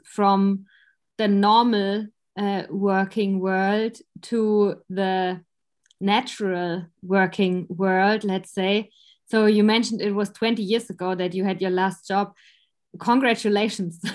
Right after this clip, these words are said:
<laughs> I guess <laughs> many things you, you maybe forgot, or they are maybe quite far away already, but is there something that you still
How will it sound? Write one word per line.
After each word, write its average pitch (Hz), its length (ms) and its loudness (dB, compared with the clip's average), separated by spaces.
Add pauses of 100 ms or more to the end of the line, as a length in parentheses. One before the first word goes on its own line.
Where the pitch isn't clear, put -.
(240)
<laughs> 262 300 0 (500)
I 262 180 4
guess 294 400 2 (460)
<laughs> - 480 -18
many 269 360 4
things 277 400 -2
you, 247 220 -2 (220)
you 220 140 -2
maybe 208 920 0 (400)
forgot, 233 520 0
or 220 140 0
they 202 180 0
are 196 120 2
maybe 190 640 -2
quite 208 320 0
far 196 360 2
away 185 360 0
already, 262 640 -4 (380)
but 220 260 2
is 254 240 0
there 220 240 0
something 220 640 -4
that 202 240 -2
you 196 260 -4
still 214 600 0